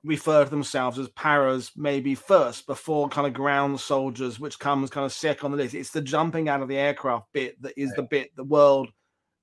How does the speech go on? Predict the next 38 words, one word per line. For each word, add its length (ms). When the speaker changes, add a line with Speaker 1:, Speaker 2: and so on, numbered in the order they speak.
Speaker 1:
uh, 180
holds 460
them 200
to. 280
Whereas 420
with 180
the 140
air 80
landing 340
brigade, 420
it 120
is 100
about 380
their 80
fa-, 240
fact 260
they 140
are 140
ground 420
soldiers 460
first, 340
who, 200
who 180
are 180
being 220
delivered 460
to 60
the 100
battlefield 520
by 160
glider. 360
Is, 100
Speaker 2:
Yeah. 120
Speaker 1:
does 120
it 140
change 320
the 60
mindset? 420